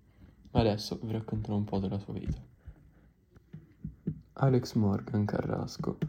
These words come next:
nasce il secondo luglio millenovecentottantanove a San Dimas, in California. Sin da piccola, Alex guardava spesso le partite di calcio alla televisione e la passione per il calcio non tardò ad arrivare. Infatti,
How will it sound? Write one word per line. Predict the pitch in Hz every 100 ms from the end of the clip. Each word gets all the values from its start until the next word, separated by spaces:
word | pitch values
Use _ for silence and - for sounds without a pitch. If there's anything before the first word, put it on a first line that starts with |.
| - -
nasce | 113 113 113
il |
secondo | - 131 - 123 120
luglio | 104 95 95 98 - - -
millenovecentottantanove | 123 120 123 123 113 - 107 104 107 104 101 98 - - - - - -
a | 113
San | - 104 107
Dimas, | 101 92 143 - - _ _
in | - 110
California. | - 95 - - - - - - - _ - - _
Sin | - 127 135
da | 127
piccola, | 98 95 - 95 95 - - -
Alex | - 92 - 104 - - - - -
guardava | - 113 107
spesso | 104 - 120 - -
le | 104
partite | - - - -
di | 104
calcio | 107 - 101 -
alla | 101 98
televisione | - - - - - - - - - - -
e | -
la | 107
passione | 113 110 - 113
per | 104 107
il | 107
calcio | - 156 98 - 117 -
non | - 110
tardò | 107 110 170
ad | -
arrivare. | - - - - - - - - - - - - -
Infatti, | 127 127 110 107 - 123